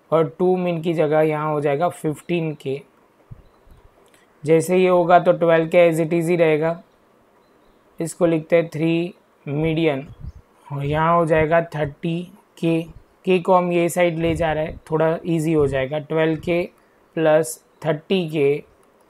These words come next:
ये plus हो जाएगा, ये ध्यान रखना है। यहाँ minus है तो वो side जाएगा तो plus हो जाएगा।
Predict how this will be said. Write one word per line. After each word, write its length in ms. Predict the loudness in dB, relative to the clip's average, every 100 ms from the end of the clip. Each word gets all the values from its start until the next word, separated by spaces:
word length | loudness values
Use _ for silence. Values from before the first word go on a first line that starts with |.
| -8
ये 160 | -4
plus 340 | -2 2 2 2
हो 100 | 0
जाएगा, 320 | 0 0 2
ये 240 | 0 0
ध्यान 300 | -2 -4 -4
रखना 260 | -4 -6 -8
है। 140 | -6
यहाँ 180 | -6 -6
minus 520 | -6 -6 -6 -6 -6
है 60 | -6
तो 260 | -4 -4 -2
वो 100 | -4
side 280 | -4 -6
जाएगा 340 | -4 -6 -4 -4
तो 280 | -4 -4 -6 _
plus 280 | 0 0 2
हो 100 | 0
जाएगा। 400 | 0 -2 -4 -8